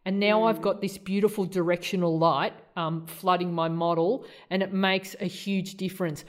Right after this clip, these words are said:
Speaker 1: Most people miss this completely,
Speaker 2: Mm.
Speaker 1: and they place the light that often they're shooting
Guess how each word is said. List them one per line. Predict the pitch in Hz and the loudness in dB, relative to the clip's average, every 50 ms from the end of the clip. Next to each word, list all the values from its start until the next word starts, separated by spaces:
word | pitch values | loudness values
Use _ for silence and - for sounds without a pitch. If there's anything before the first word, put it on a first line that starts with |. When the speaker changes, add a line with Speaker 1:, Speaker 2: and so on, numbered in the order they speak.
| - - _ | -20 -12 _
Speaker 1:
Most | 190 208 233 254 247 - | 0 2 2 2 0 -2
people | - 254 240 - 240 226 196 160 160 160 | -4 -4 -2 -2 -2 -2 -2 -2 -4 -4
miss | 165 175 196 180 196 226 214 - - - | -2 0 2 2 4 2 2 0 -6 -12
this | - - 165 143 - - - - - - - _ _ - | -8 -6 -4 -4 -4 -6 -12 -14 -16 -18 -20 _ _ -8
completely, | - - 196 185 196 - 208 202 233 269 - - 180 165 165 165 190 180 | -6 -4 -4 2 4 4 6 6 4 4 2 0 0 2 2 2 0 -2
Speaker 2:
Mm. | 180 175 170 170 165 165 160 160 | -4 -6 -6 -6 -8 -6 -4 -2
Speaker 1:
and | 175 190 185 | 0 0 2
they | 185 185 | 0 0
place | 185 190 - - 208 208 214 226 214 - - - - - _ _ _ _ _ _ - - | 0 -2 0 2 4 4 4 2 0 -4 -10 -16 -18 -20 _ _ _ _ _ _ -16 -6
the | 170 156 190 | -2 0 2
light | 190 190 185 185 196 190 - - | 4 6 6 6 4 2 0 -2
that | 190 208 196 - | -2 -2 0 2
often | 202 202 202 - 220 202 196 | 2 2 2 2 0 2 2
they're | 190 185 | 0 0
shooting | 190 - - 202 196 196 190 190 185 180 - | -2 -2 -2 -2 -2 0 0 0 -2 -4 -6